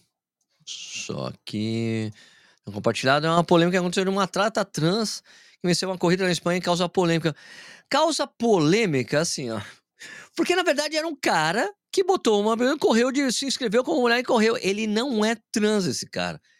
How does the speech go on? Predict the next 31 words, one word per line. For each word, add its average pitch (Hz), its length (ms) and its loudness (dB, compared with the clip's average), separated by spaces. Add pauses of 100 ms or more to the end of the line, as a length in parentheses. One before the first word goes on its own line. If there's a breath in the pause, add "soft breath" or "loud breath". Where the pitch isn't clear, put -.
(160)
Ele 160 120 2
não 180 80 2
tem 190 120 0
nem 208 140 0
registro 180 400 0
no 170 40 -2
Instagram 156 260 -2
nem 180 100 2
nada. 165 220 2
Então, 190 200 0
foi 208 160 0
um 202 60 -2
cara 202 180 0
que 214 120 -6
ele 220 100 0
enganou 233 540 2
a 277 40 4
organização. 214 760 -2 (440 loud breath)
Enganou 208 300 2
todo 220 180 0
mundo 233 140 2
porque 277 200 -2
a 294 80 2
World 294 220 0
Athletics 226 360 -2
não, 294 420 -6
não 254 120 0
permite 214 480 2
que - 80 -14
você, 185 380 -2 (540 loud breath)
é, 131 140 2